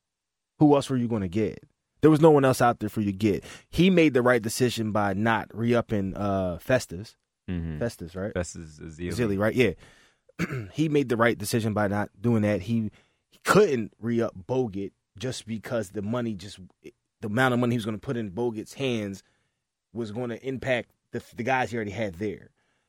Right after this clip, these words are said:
Speaker 1: So
Speaker 2: I believe
Speaker 1: I
Speaker 2: they had to renounce his rights anyway in order to clear some of that space to add Kevin Durant.
Speaker 1: Okay.
Speaker 2: Right.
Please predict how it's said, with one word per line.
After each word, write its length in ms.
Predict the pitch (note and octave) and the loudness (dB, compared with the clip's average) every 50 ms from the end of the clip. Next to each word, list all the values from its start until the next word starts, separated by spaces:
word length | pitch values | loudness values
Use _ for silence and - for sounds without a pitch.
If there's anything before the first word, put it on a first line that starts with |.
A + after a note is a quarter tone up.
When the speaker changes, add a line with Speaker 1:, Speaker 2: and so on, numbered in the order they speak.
| _ _ _ | _ _ _
Speaker 1:
So 340 | - - D3 C#3+ C3 B2 B2 - _ _ _ _ _ _ _ _ | 0 2 4 4 4 2 -2 -6 _ _ _ _ _ _ _ _
Speaker 2:
I 60 | G#2 | 0
believe 260 | F#2 C#3 D3+ C3 C3 | 4 4 6 6 6
Speaker 1:
I 40 | A2+ G#2+ | 4 2
Speaker 2:
they 40 | |
had 120 | G2+ G2 F2 | 0 0 -4
to 60 | F2 | -6
renounce 380 | F2 F2+ F2+ F#2 F#2+ F#2+ F#2 - | -8 -8 -8 -6 -6 -6 -8 -10
his 140 | F#2+ F2 E2 | -12 -14 -8
rights 300 | F2+ F2+ E2 E2 - - - | -6 -6 -6 -6 -10 -10 -6
anyway 320 | G#2+ G#2 G2+ F#2+ F2+ E2+ F2 | -2 -2 0 0 -2 -2 -4
in 60 | F2 | -4
order 260 | C2+ E2 F#2 F2+ E2+ | -6 -6 -6 -4 -6
to 80 | D2+ C#2+ | -8 -12
clear 300 | - _ - F#2 E2+ E2+ | -14 _ -8 -8 -8 -8
some 160 | - E2+ E2 | -10 -12 -12
of 40 | E2+ | -12
that 140 | D#2+ D#2 - | -14 -14 -14
space 300 | - - F2+ F2 E2 - | -8 -6 -6 -6 -6 -10
to 160 | - - - | -12 -8 -6
add 220 | E2 D#2+ D#2 D2 | -6 -6 -6 -8
Kevin 260 | - E2+ D2+ C#2+ D#2 | -10 -10 -10 -10 -12
Durant. 320 | C#2 C2+ D2+ D#2 D#2 D2 - | -14 -14 -14 -14 -10 -2 -2
Speaker 1:
Okay. 340 | C#3+ C3+ - A#2 G2+ F#2 F#2 | -2 0 0 0 -2 -2 -4
Speaker 2:
Right. 240 | - E2 C2+ B1+ - | -6 -8 -8 -8 -10